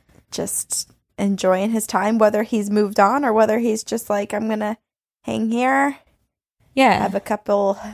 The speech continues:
Speaker 1: bebidas, and
Speaker 2: Yeah.
Speaker 1: chill."
Speaker 2: I mean, the nice thing is that he, he finally was buried, which I am happy for.
Speaker 1: Yeah, me too.
Speaker 2: All right. I feel like I'm getting a little spooked 'cause I don't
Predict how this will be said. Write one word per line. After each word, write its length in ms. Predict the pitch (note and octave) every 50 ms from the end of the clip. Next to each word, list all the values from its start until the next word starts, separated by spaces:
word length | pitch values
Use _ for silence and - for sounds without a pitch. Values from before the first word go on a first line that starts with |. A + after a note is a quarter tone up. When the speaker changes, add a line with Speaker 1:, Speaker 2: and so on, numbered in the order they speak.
| G#3 _ _ _ _ _ _
Speaker 1:
bebidas, 720 | - F#3 G#3 G#3+ A3+ B3+ C4+ C4+ C4 C4 C#4 C4+ - - -
and 380 | G3+ F#3 F#3 F#3+ G3 G3+ G3 G#3 _ _ _ _ _ _ _ _ _ _ _ _ _ _
Speaker 2:
Yeah. 280 | - A3+ G3 E3+ E3 E3 - - -
Speaker 1:
chill." 400 | - - - - - - - - - _ - - - _ _ -
Speaker 2:
I 40 | A#3+
mean, 360 | A#3 A#3 A3+ A#3 A3 - - - -
the 120 | - G#3+
nice 240 | G#3+ A3 A3 A3 -
thing 140 | - G3 G3
is 80 | G3
that 120 | F3+ F3 F3+
he, 220 | E3+ F#3 E3+ E3 - _ _ _ _
he 120 | - F#3+ F#3
finally 400 | - - F3 F3 F3 E3+ E3 E3
was 220 | E3 D#3+ D3+ -
buried, 340 | - - - - - - - -
which 220 | - F#3+ F3+ - -
I 100 | E3+ D#3 D3+ E3 - - -
am 180 | - F3+ F3+ -
happy 300 | E3 E3 - - - -
for. 280 | E3+ - - - - - _ _ _ _ _ _
Speaker 1:
Yeah, 240 | - - - - - _ _ -
me 60 | -
too. 240 | A3 - - - A3 - _ _ _ _ _ _ _ _ _ _ -
Speaker 2:
All 80 | - E3
right. 320 | E3 D3+ C#3+ - - - - _ _ _ - - _ _
I 80 | - G3
feel 160 | - - A#3
like 120 | B3 D#4+ F4+
I'm 100 | A#4 A#4
getting 220 | F#4+ D#4+ D#4 D4
a 60 | C#4+ C4+
little 260 | A#3 G#3 G3+ F#3+ G3
spooked 560 | F#3+ - - - F3 E3 F3 G#3 - - - - _ _ - - - _ - G3+
'cause 140 | - G3+ F#3+
I 100 | F#3+ F#3
don't 380 | E3+ - E3 E3 G3 G3+ -